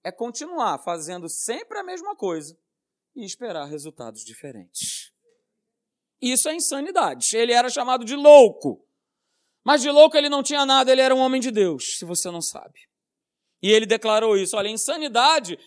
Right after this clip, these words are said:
é continuar fazendo sempre a mesma coisa, esperando resultados diferentes. Eu não vou emagrecer dez quilos até a Páscoa,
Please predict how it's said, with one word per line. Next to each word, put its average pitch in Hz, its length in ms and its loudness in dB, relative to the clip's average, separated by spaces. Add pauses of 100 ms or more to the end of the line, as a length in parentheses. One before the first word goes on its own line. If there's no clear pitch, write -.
é 254 100 -4
continuar 269 560 -4
fazendo 254 480 -6
sempre 339 520 -4
a 302 40 2
mesma 269 400 -4
coisa, 285 480 -4 (160)
esperando 311 420 -4
resultados 294 600 -4
diferentes. 302 760 -6 (160)
Eu 277 120 2
não 339 200 -4
vou 294 220 4
emagrecer 311 540 -2
dez 311 200 4
quilos 285 280 -6
até 285 180 -2
a 320 80 -2
Páscoa, 320 580 -4